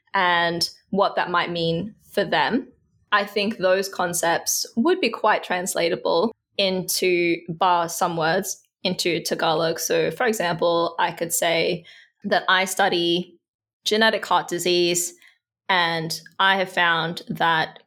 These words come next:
combining your genetics and your lifestyle factors can mean that you have more severe heart disease as you get older, something like this.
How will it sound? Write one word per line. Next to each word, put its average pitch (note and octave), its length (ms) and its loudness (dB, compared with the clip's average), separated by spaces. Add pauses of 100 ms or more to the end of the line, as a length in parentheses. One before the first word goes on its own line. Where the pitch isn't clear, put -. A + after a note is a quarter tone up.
combining A3 880 0 (440)
your F3+ 140 2
genetics F3 640 -2 (140)
and F3 540 0 (260)
your F#3+ 180 2
lifestyle E3+ 720 0
factors F3 680 -2 (600)
can G#3+ 460 2
mean F3+ 360 0
that F3 200 -2
you F3 180 -2
have E3+ 320 -2
more F3+ 180 2
severe F3 540 0
heart - 280 -2
disease E3 580 -4 (500)
as E3+ 220 -2
you E3+ 60 -2
get E3 220 -2
older, - 260 -4 (440)
something A3+ 360 -2
like - 240 -8
this. - 340 -8